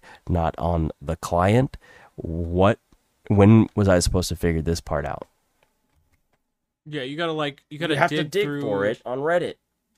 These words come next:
Speaker 1: It's not on Twitter. It's not on Facebook. It's not on Instagram. It's not on, like I said, it's not on their website. Uh, you have to find it from, probably from somebody else or from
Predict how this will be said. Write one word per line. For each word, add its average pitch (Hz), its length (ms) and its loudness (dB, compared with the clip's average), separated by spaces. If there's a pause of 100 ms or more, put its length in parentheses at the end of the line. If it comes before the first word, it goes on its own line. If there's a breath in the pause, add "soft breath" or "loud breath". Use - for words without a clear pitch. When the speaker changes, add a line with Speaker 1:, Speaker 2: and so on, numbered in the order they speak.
(260)
Speaker 1:
It's - 180 -8
not 165 140 0
on 143 120 0
Twitter. 104 480 -8
It's 117 200 -12
not 165 160 0
on 123 440 -2
Facebook. 104 480 -8
It's 123 140 -10
not 165 160 -2
on 165 60 -6
Instagram. 101 680 -8
It's - 160 -6
not 143 260 -4 (120)
on, 131 340 -4
like 131 120 -4
I - 20 -8
said, 135 140 -8
it's 90 60 -12
not 98 120 -4
on 147 80 -2
their 180 100 -4
website. 101 540 -8 (560 soft breath)
Uh, 92 500 -8 (220)
you 131 160 -12
have 151 220 -2
to 135 60 -12
find 131 360 -4
it 107 160 -8
from, 98 400 -12 (240)
probably 180 260 -2
from 147 160 -8
somebody 135 420 -6
else 98 400 -6
or 107 200 -10
from 123 380 -6